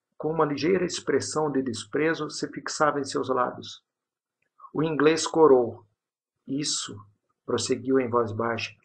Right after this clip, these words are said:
e com certa agitação, "é a explicação oficial que por aqui consideram conveniente manter, mas vou dizer-lhe o que há por trás disso." Então,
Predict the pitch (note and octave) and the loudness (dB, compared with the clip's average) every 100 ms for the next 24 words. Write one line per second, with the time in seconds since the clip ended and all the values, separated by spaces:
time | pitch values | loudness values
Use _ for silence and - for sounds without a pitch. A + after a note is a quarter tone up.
0 | _ - C#3 A#2+ - C3 - B2 B2+ A#2+ | _ -6 -4 -2 2 2 2 -4 -4 -2
1 | B2 - A#2 A2 - _ _ _ _ _ | -2 -2 -8 -10 -16 _ _ _ _ _
2 | _ - C3+ C#3 C#3+ C3+ - A2 - - | _ -4 0 2 0 -2 -6 -6 -2 -2
3 | - D3+ D#3 C#3 D3 - - C3+ C#3 C#3+ | -2 0 -2 -2 -8 -8 -4 0 2 2
4 | - - _ _ _ - C#3+ C3+ A#2+ G#2 | 0 -10 _ _ _ -6 0 2 2 -2
5 | - D#3 F3+ F3 - _ _ _ _ - | -12 -6 -2 -2 -6 _ _ _ _ -14
6 | - C3+ C3 - C3 C#3 D3 C#3+ D3+ D#3 | -10 -8 -6 -6 0 0 0 -4 -4 -4
7 | D3+ D#3 D#3+ - C#3+ C#3 C#3 C3+ - _ | -4 -4 -6 -10 -12 -8 -6 -8 -12 _
8 | _ _ _ _ - D3 D3 F3 F3+ E3+ | _ _ _ _ -6 -6 -2 -2 -2 -4
9 | D3+ D#3+ D#3 D3+ D3 D3 - E3+ D#3 E3+ | -2 -2 -2 -6 -6 -6 -8 -2 2 2
10 | E3+ D3 - - D3+ D3+ - B2+ A2 - | 0 -4 -6 -4 -2 -2 -6 -10 -10 -12
11 | - _ _ _ _ _ _ _ _ _ | -16 _ _ _ _ _ _ _ _ _
12 | _ C3+ C3+ - E3+ F3 | _ -8 -6 4 4 4